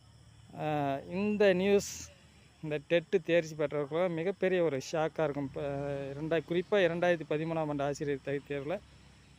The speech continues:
தேர்ச்சி பெற்றவர்களுக்கு ஒரு பெரிய ஷாக்கா இருக்கும். அதே போல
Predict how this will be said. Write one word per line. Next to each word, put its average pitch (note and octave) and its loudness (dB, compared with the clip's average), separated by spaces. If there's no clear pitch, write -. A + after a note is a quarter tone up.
தேர்ச்சி D#3 0
பெற்றவர்களுக்கு C#3 -6
ஒரு C#3+ -8
பெரிய C#3+ -2
ஷாக்கா C#3+ -2
இருக்கும். D#3 2
அதே F#3 4
போல F#3+ 6